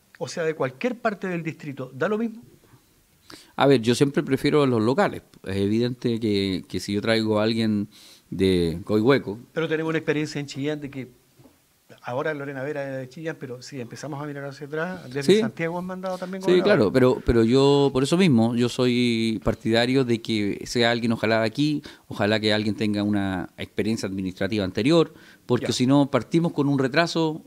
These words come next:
Speaker 2: importante, empezamos a conocer los problemas de la, del, del, de la, de la gobernación que nos corresponde en vez de empezar desde el día uno a trabajar.
Speaker 1: Perfecto. Esta es una pregunta de la gente.
Speaker 2: Ya.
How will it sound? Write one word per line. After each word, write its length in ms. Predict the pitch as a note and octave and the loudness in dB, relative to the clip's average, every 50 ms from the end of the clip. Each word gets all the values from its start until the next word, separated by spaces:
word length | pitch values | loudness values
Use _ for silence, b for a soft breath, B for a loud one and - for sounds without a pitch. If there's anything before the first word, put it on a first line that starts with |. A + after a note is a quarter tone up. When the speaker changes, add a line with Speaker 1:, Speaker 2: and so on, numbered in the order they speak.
| - | -6
Speaker 2:
importante, 540 | C3+ C#3 - C#3 C3+ - - F#3 - - A2 | -4 -2 0 -2 -2 0 0 -2 -2 -2 -4
empezamos 440 | G#2 G#2 - A#2+ - C#3+ C#3+ C3+ B2+ | -4 -4 -4 -2 0 2 4 4 4
a 40 | A#2+ | 4
conocer 380 | A#2 B2 A#2 A#2 - - E3+ E3+ | 4 4 2 2 2 2 2 2
los 120 | G3 F3+ | 2 2
problemas 400 | - F3+ F3 F3 F3+ F3+ F3+ F3 | 2 0 0 2 2 0 0 0
de 60 | E3+ | 0
la, 120 | E3+ E3+ E3 | 0 0 -2
del, 640 | - - - C3+ C#3 C#3 C#3 C3+ C#3 C3 C3 - - | -2 -4 -4 -2 -2 -2 -2 -4 -4 -4 -4 -4 -2
del, 460 | - B2+ A#2 A#2+ A2 G#2 G2+ G2 F#2+ B B B B B B B - - - - | -2 -2 -2 -2 -2 -4 -4 -6 -8 B B B B B B B -14 -14 -12 -8
de 180 | - A2+ A#2+ | -2 0 2
la, 400 | A2 A2 A2 A2 G#2 G2+ F#2+ F2+ | 4 4 4 4 4 2 0 -2
de 200 | F2 G2 G2 G#2 | -4 -2 0 0
la 80 | G#2 G2+ | 2 2
gobernación 480 | G2 A2 G#2 G2+ G2 G2+ G#2 C#3+ C#3+ | 2 2 2 2 2 0 0 0 -2
que 80 | C#3 D3+ | 0 0
nos 120 | C#3+ C3+ | 0 2
corresponde 540 | - C3+ B2+ B2 B2 - E3 E3 D#3+ D#3 D3+ | 2 2 0 0 -2 -2 0 0 2 2 2
en 120 | C3 B2 A#2 | 2 2 2
vez 160 | C3 C3 B2 | 2 0 0
de 60 | B2 | 0
empezar 340 | A#2+ A2+ A#2 A2 - A#2+ A#2+ | -2 -4 -4 -6 -4 -4 -2
desde 200 | A#2 A2+ A2 A2 | -2 -2 -2 -2
el 80 | G#2+ | -2
día 180 | A2 A#2+ A#2+ A#2 | 0 2 2 2
uno 180 | A#2+ C3 C#3+ C#3+ | 2 2 0 0
a 20 | |
trabajar. 320 | - - - - - - - _ _ _ | 0 -2 -4 -4 -8 -12 -14 _ _ _
Speaker 1:
Perfecto. 460 | - C#3 - - A#2+ - - - _ _ - B B B B B B B - | -4 -4 -4 -6 -12 -14 -16 -18 _ _ -20 B B B B B B B 0
Esta 500 | G#3+ G#3 G3+ G3+ - A3+ A3 A3+ - - - | 0 0 0 0 0 0 0 0 -2 -6 -8
es 180 | E3+ D3 - | -8 -6 -2
una 120 | G3 F3 E3 | -2 0 0
pregunta 380 | D#3 D#3+ D#3+ E3+ D#3+ E3+ E3 | 0 -2 -4 -4 -6 -4 -4
de 60 | D#3+ D#3 | -2 -2
la 80 | D3 | -4
gente. 500 | B2+ - - F#3+ D3 B2+ - - - - _ _ _ _ - | -4 -4 -6 -6 -6 -6 -10 -18 -20 -20 _ _ _ _ -8
Speaker 2:
Ya. 180 | - F#2 - | -8 -8 -8